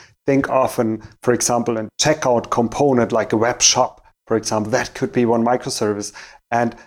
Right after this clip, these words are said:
this microservice could, for example, then, like, either doing a direct call towards, like, one other service where it says, "Okay, there was an order placed,"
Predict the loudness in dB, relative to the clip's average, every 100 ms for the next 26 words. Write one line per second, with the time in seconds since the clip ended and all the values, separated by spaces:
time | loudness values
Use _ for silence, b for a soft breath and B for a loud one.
0 | _ 0 2 2 2 0 -2 0 0 0
1 | -6 -10 -10 -4 2 2 2 0 0 0
2 | 0 0 0 -4 B B B -2 -2 0
3 | 2 4 4 2 0 B -2 2 4 4
4 | 2 2 4 6 4 2 -6 0 2 4
5 | 2 2 0 2 2 2 2 0 -2 -6
6 | -4 -2 0 2 2 2 0 0 -4 -6
7 | -6 -4 -4 -4 -6 -6 -2 -2 -2 -4
8 | -2 0 0 -2 2 2 2